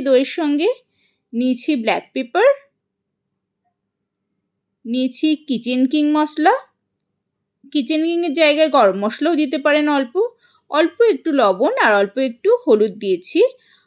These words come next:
আর যেটা লাগবে সেটা হচ্ছে ধনে গুঁড়ো। এবার একটা পাত্রে একটু বাটার, কিছুটা বাটার একটুখানি গরম করে নিয়ে এই দইয়ের সঙ্গে মিশিয়ে খুব ভালোভাবে ফেটিয়ে নিয়েছি। আর দিয়েছিলাম একটু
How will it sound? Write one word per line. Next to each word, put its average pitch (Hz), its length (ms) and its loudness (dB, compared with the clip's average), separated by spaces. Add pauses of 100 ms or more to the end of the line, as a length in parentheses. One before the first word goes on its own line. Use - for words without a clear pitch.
(120)
আর 196 220 -4 (160)
যেটা 269 200 -2
লাগবে 233 460 2
সেটা 349 280 2
হচ্ছে 339 320 2 (160)
ধনে 226 300 2
গুঁড়ো। 160 280 -4 (1120)
এবার 269 320 2 (280)
একটা 240 280 -4
পাত্রে 269 460 -2 (180)
একটু - 360 0 (380)
বাটার, 220 540 2
কিছুটা 294 380 0
বাটার 226 480 2
একটুখানি 359 580 -2
গরম 214 400 2
করে 294 200 -2
নিয়ে 311 280 -2 (280)
এই 220 100 -12
দইয়ের 208 360 0
সঙ্গে 277 220 -2
মিশিয়ে 294 360 -2
খুব 403 260 -2
ভালোভাবে 247 480 2 (100)
ফেটিয়ে 190 340 -2
নিয়েছি। 165 420 -10 (800)
আর 220 140 0 (100)
দিয়েছিলাম 320 480 0 (100)
একটু 494 180 -6